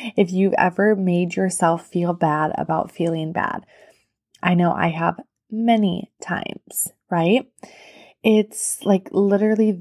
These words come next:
the most unproductive thing that we can do to feel a negative emotion and then to pile on a load of self-loathing, of self-depreciating thoughts, right? Of judgmental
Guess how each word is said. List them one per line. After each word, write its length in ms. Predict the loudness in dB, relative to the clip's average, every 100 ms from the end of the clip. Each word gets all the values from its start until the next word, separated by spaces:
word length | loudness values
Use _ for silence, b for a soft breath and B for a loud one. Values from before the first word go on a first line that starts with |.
| 0
the 340 | 4 6 6 4
most 460 | 2 2 0 -2
unproductive 680 | -4 -4 -2 -4 -4 -4 -6
thing 360 | -4 -4 -4 -2
that 180 | -2 -2
we 120 | -6
can 260 | -2 -4 -2
do 480 | -4 -2 -4 -4 -8 _ _ _ -6
to 160 | -4
feel 400 | -4 -2 0 0
a 120 | 0 2
negative 420 | 0 0 0 2
emotion 640 | 2 2 0 -4 -6 -4
and 140 | -2 -2
then 100 | -2
to 120 | -6
pile 480 | -8 -2 2 2 0
on 280 | -2 -2 -2
a 120 | -2
load 600 | -4 0 2 4 4 4 2 2
of 320 | 2 2 0 -8
self-loathing, 1000 | -2 -2 -2 -4 0 0 0 -2 -2 -4
of 200 | -4 -4
self-depreciating 1600 | -6 -4 -4 -2 -6 -6 -2 -2 0 -4 -2 0 0 0 -2 -4 B B B B B _
thoughts, 680 | 2 2 0 -4 -4 -4 -2
right? 300 | 0 0 0
Of 140 | 0 -2
judgmental 1200 | 0 2 2 0 0 2 0 -2 -4 -4 -6